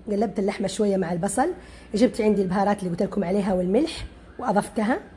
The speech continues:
طبعا عشان اللحمة جديدة ما يحتاج إن نضيف، إذا كانت اللحمة جديدة ما بتحتاج مننا بهارات كثيرة،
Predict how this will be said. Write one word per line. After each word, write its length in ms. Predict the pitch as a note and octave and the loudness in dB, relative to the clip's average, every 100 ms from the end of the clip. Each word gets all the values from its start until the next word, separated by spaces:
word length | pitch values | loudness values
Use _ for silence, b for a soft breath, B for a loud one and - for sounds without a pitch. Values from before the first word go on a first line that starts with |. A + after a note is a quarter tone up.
| - - B B B B B - | -20 -20 B B B B B 0
طبعا 280 | G4 D#4+ C#4 | 4 6 4
عشان 240 | C4 D4+ | 4 4
اللحمة 300 | C4+ - A#3+ | 4 2 2
جديدة 300 | G#3 A#3+ B3 | 2 2 2
ما 80 | A3+ | 2
يحتاج 320 | G#3 A3 F#3+ | 0 0 4
إن 80 | G3+ | 4
نضيف، 320 | F#3+ G#3 G#3+ | 4 2 0
إذا 80 | G3 | 0
كانت 180 | A3 G#3 | -2 0
اللحمة 240 | G#3 G#3+ | 0 0
جديدة 400 | F#3+ A3 A#3 F#4 B B B - | 0 0 0 -2 B B B -2
ما 60 | |
بتحتاج 420 | C#4 - B3 G3+ | 0 2 4 4
مننا 260 | A3 G#3+ G#3 | 4 4 2
بهارات 360 | F#3 G3+ G3 - | 2 2 0 -2
كثيرة، 440 | G#3 F#3+ F#3 | -6 -2 -2